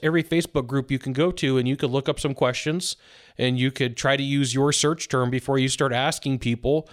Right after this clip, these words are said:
and, and see what you can find and see what you can get. You could also go to places like YouTube and look up information, but you're gonna wanna look for the most relevant video. You don't wanna find a video that's five years old that's dealing with traffic. It's probably not relevant anymore.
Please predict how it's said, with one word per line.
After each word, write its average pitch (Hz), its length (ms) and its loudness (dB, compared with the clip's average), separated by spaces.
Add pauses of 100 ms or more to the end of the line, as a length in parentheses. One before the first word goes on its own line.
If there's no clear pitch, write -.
(380)
and, 143 560 0
and 143 160 0
see 170 160 0
what 170 160 2
you 170 100 2
can 165 140 -2
find 208 260 0
and 120 80 -2
see 156 140 0
what 151 100 2
you 160 140 0
can 170 160 -2
get. 220 340 -2 (460)
You 175 100 2
could 196 140 2
also 208 360 4
go 180 160 4
to 185 60 4
places 175 460 2
like 170 140 0
YouTube 170 440 2
and 139 100 0
look 170 160 2
up 175 120 0
information, 165 500 2
but 135 140 0
you're 151 100 2
gonna 185 160 4
wanna 180 200 4
look 160 200 2
for 160 140 0
the 143 80 2
most 147 260 2
relevant 139 560 2
video. 120 540 -2 (320)
You 120 120 -2
don't 165 160 2
wanna 175 160 4
find 175 260 2
a 151 60 2
video 127 260 0
that's 117 200 -4
five 123 320 0
years 123 180 0
old 131 200 0
that's 110 180 -6
dealing 120 240 2
with 113 80 0
traffic. 127 420 0
It's 139 100 -2
probably 147 360 0
not 139 200 0
relevant 131 380 2
anymore. 104 460 -4